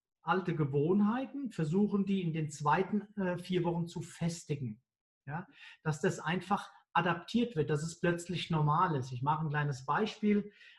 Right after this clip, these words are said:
Also viele, wir machen kleine Steps, wir machen jede Woche eine Challenge in der Challenge, dass wir uns nur einem Thema widmen und dann das,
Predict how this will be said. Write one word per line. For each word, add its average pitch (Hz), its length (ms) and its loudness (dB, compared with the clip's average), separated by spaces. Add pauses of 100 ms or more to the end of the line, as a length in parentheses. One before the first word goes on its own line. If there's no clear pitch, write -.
Also 156 220 -2
viele, 196 840 6 (220)
wir 156 100 4
machen 165 260 2
kleine 156 280 6
Steps, - 400 -2
wir 170 100 2
machen 160 300 2
jede 180 400 4
Woche 196 480 0 (160)
eine 170 320 0
Challenge 165 420 -2
in 156 140 -2
der 147 140 2
Challenge, 180 340 0
dass 160 260 -4
wir 160 80 0
uns 151 160 -2
nur 147 200 0
einem 214 320 2
Thema 156 440 2
widmen 196 540 0 (280)
und 156 160 -2
dann 185 180 4
das, 190 260 0